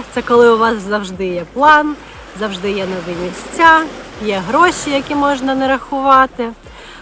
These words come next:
А життя — це коли вам треба працювати, готувати, <laughs> вирішувати якісь питання, а ще й робити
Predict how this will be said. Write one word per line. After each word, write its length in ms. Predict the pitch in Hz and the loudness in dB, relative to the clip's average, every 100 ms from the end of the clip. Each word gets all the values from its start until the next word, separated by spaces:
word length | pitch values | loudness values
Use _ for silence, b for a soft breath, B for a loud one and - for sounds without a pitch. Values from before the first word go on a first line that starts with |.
| B | B
А 140 | 214 370 | 2 2
життя — 640 | 262 262 - - 277 320 - | 2 -6 -6 2 4 4 2
це 80 | 240 | -6
коли 300 | - 226 277 | 0 2 2
вам 180 | 247 226 | 0 -2
треба 340 | 240 240 220 | -2 0 -2
працювати, 880 | 214 196 - 214 214 302 277 254 247 - B B B B | -6 -8 -8 0 4 4 2 -4 -6 -8 B B B B
готувати, 920 | 254 339 240 226 202 233 233 233 233 202 | -2 0 0 -2 4 4 4 2 0 0
<laughs> 60 | - | -2
вирішувати 760 | 247 247 302 - 262 240 233 226 | 4 4 4 -2 -2 -2 -2 -4
якісь 280 | 208 214 - | -4 -12 -10
питання, 580 | 190 - 240 269 262 233 220 - - - - - - - | -10 2 4 4 2 -2 -4 -8 -12 -12 -12 -14 -14 2
а 260 | 240 294 320 - - | 4 6 2 -6 -12
ще 140 | - 277 | -6 0
й 100 | 285 | 2
робити 420 | 226 208 269 | 2 0 -2